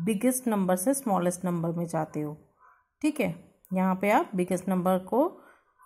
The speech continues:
पहले लिखते हो और स्मॉलेस्ट नंबर को बाद में लिखते हो। ओके, तो यहाँ पे देखो, फर्स्ट सेवनटीन, ट्वेंटी सेवन, थर्टी सेवन, फ़ोर्टी सेवन, ये डिसेंडिंग ऑर्डर में नहीं है, ये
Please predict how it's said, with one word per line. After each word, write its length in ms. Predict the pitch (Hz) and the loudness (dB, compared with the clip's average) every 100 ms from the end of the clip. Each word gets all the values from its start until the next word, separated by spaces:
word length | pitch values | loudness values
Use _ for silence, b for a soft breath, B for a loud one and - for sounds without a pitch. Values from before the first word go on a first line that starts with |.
| b _ - | b _ -2
पहले 260 | 180 180 196 | 0 2 2
लिखते 300 | 220 - 302 | 0 0 2
हो 80 | |
और 140 | 277 220 | 4 2
स्मॉलेस्ट 540 | - 185 170 180 180 | 0 -2 2 0 0
नंबर 320 | 180 180 175 | -2 0 0
को 180 | 175 330 349 | 0 -2 2
बाद 240 | 180 165 170 | 2 2 0
में 100 | 165 | -2
लिखते 340 | 160 - 165 | -4 -6 -4
हो। 140 | 156 - 202 | -4 -4 -8
ओके, 280 | 196 247 269 | -2 0 0
तो 600 | - - - _ - 185 | -2 -20 -20 _ -8 0
यहाँ 240 | 190 190 | 2 2
पे 100 | 196 | 2
देखो, 260 | 196 190 208 | 0 -2 -4
फर्स्ट 540 | - 202 220 262 - - - - _ b b b b - | 2 4 4 2 -6 -20 -20 -20 _ b b b b -10
सेवनटीन, 680 | - 214 214 220 240 254 262 | 0 2 4 2 4 6 6
ट्वेंटी 340 | 226 196 202 | 4 2 0
सेवन, 440 | 202 214 208 247 285 | 0 2 4 4 2
थर्टी 280 | 202 - 202 | 0 -4 -4
सेवन, 400 | 196 208 202 254 | 0 2 4 2
फ़ोर्टी 300 | 269 190 185 | 4 2 0
सेवन, 460 | 170 170 160 165 170 | -2 -2 0 -2 -2
ये 360 | 180 233 285 - - _ _ _ _ _ _ _ _ _ _ - | 2 4 4 0 -16 _ _ _ _ _ _ _ _ _ _ -8
डिसेंडिंग 600 | 190 180 220 220 214 226 | -4 -2 0 0 2 4
ऑर्डर 280 | 226 196 190 | 6 6 4
में 160 | 190 185 | 0 0
नहीं 260 | 170 196 | 0 0
है, 120 | 170 165 - b b b _ | -2 -4 -12 b b b _
ये 120 | 196 | 0